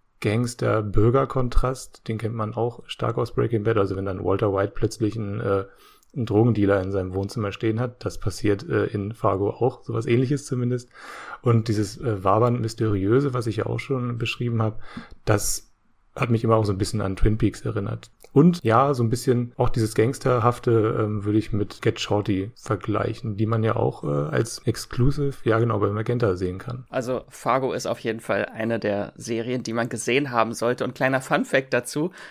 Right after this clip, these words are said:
Speaker 2: also den popkulturellen Einfluss der Serie haben übrigens auch gerade die Simpsons in der aktuellen dreiunddreißigsten Staffel gewürdigt.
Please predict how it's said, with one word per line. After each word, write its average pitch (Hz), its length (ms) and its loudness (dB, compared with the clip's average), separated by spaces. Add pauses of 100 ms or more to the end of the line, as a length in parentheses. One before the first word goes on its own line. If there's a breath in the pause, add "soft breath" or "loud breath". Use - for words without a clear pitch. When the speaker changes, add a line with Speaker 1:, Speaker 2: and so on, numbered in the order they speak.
Speaker 2:
also 139 200 0
den 135 160 0
popkulturellen 156 640 -2
Einfluss 147 440 -4
der 123 140 0
Serie 127 460 -2
haben 120 220 -2
übrigens 143 400 -6
auch - 180 -10
gerade 139 300 -2
die 127 100 -8
Simpsons 202 520 -2
in 135 120 -2
der 127 140 4
aktuellen 123 600 -2 (180 loud breath)
dreiunddreißigsten 147 920 0
Staffel 151 400 0
gewürdigt. 120 640 0